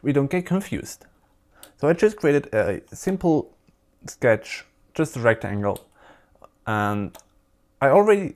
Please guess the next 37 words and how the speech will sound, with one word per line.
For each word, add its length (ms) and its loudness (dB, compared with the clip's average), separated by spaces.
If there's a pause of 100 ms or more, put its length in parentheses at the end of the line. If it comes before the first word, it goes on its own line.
showed 340 0
you 240 0 (500)
ext-, 260 -10 (360)
extrude 520 -2
the 100 -2
first 320 0
one, 180 -4
but 180 0
I'm 140 -2
still 300 -2
gonna 260 -2
show 160 -4
you 140 2
again. 340 -2 (460)
So 320 -4
you 180 2
just 380 -4 (1120)
go 320 2 (580)
and 140 -4
select 460 0
this 260 -2 (880)
face 280 0
that 100 -4
you 80 -2
wanna 160 -4
extrude, 440 -4 (500)
then 120 0
you 60 -2
can 160 -4
just 400 -6
pull 220 0
out 180 -6 (320)
and 220 -2
create 400 0
a 40 0
three-dimensional 840 -2 (100)
body. 260 2